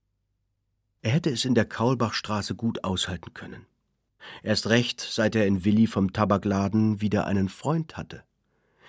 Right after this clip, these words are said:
Willi war kein Hartmut, der Hartmut in ihrer Freundschaft musste Michael selbst sein, aber er war jetzt alt genug und hatte von Hartmut und Fanti alles Nötige gelernt,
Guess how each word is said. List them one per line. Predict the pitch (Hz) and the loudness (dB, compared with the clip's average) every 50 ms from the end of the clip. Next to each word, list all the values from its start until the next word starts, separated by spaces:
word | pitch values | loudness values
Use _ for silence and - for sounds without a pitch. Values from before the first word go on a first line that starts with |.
| - - - | -20 -12 0
Willi | 143 196 185 190 190 180 147 - - | 2 4 6 6 6 4 2 0 -6
war | - - 160 170 165 165 | -8 -4 -2 -2 -2 -2
kein | - 160 160 143 139 151 | -2 -2 -2 -2 0 -2
Hartmut, | 175 151 - - 104 101 101 92 - - - - - - _ _ - | -2 -2 -2 0 0 0 0 0 -4 -8 -20 -20 -20 -20 _ _ -2
der | 110 101 113 | -2 2 4
Hartmut | 127 123 123 120 117 117 117 120 120 - | 4 4 4 4 4 6 6 4 2 0
in | - 113 113 | -2 0 0
ihrer | 98 110 104 101 | 2 2 2 2
Freundschaft | 95 - 98 98 101 101 - - 113 110 101 - - - - - | 0 2 2 4 4 4 2 0 -2 -2 -4 -6 -10 -14 -6 -2
musste | 107 104 - - - 101 | -2 -2 -2 0 2 2
Michael | 101 101 - 110 82 71 92 90 | 2 2 2 0 -2 0 -2 0
selbst | 92 123 123 113 - - - - | 2 4 4 4 4 2 -6 -4
sein, | - 87 87 82 87 - - - - - _ - _ - | -2 -4 -2 -4 -6 -8 -12 -20 -20 -20 _ -20 _ -6
aber | 120 - - 90 | -4 -4 -2 -2
er | 110 123 101 | -2 -2 0
war | 120 143 | 0 0
jetzt | 160 143 160 175 - - - - | 0 0 0 -2 -2 -4 -6 -4
alt | 131 143 143 - | -4 -4 -4 -2
genug | - 165 156 147 120 - - - _ _ _ _ _ _ _ _ - - - - | -2 -2 -2 -2 -4 -8 -12 -20 _ _ _ _ _ _ _ _ -20 -18 -10 -2
und | - 113 107 | -2 0 2
hatte | 160 180 190 | 2 2 0
von | 185 - 117 104 - | 0 0 0 0 2
Hartmut | 117 127 143 147 - 160 156 147 - | 2 2 2 2 0 0 0 0 -2
und | - 95 - | -4 -6 -6
Fanti | - - 120 123 131 123 - 135 127 - - | -6 -4 -2 -2 -2 0 -2 -2 -2 0 0
alles | 113 117 120 120 - - - | 2 2 2 2 0 0 0
Nötige | 101 101 98 95 113 92 110 95 | 2 2 2 0 0 0 -2 2
gelernt, | 104 101 98 95 98 107 123 143 | 2 2 2 4 4 2 2 0